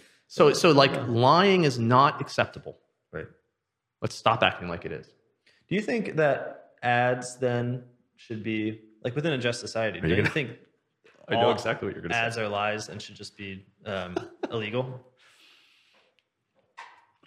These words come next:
Speaker 1: I think that lying should be illegal in the sense, I mean, absolutely illegal in the sense of being, um, socially forbidden.
Speaker 2: Yeah.
Speaker 1: And, and, and, and that to be a liar is to have your reputation destroyed. To be a liar is to be a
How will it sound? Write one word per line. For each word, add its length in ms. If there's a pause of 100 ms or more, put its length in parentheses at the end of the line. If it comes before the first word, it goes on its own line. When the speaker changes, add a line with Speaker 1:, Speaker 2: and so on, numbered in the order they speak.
(100)
Speaker 1:
I 120
think 200
that 240
lying 440
should 220
be 440 (540)
illegal 760 (300)
in 160
the 80
sense, 540 (140)
I 100
mean, 180
absolutely 800
illegal 360
in 60
the 80
sense 300
of 320
being, 440 (100)
um, 260 (560)
socially 680
forbidden. 480 (400)
Speaker 2:
Yeah. 120
Speaker 1:
And, 120
and, 260
and, 260
and 120
that 200
to 100
be 160
a 60
liar 500
is 80
to 80
have 160
your 100
reputation 560
destroyed. 580
To 80
be 120
a 40
liar 380
is 100
to 80
be 180
a 120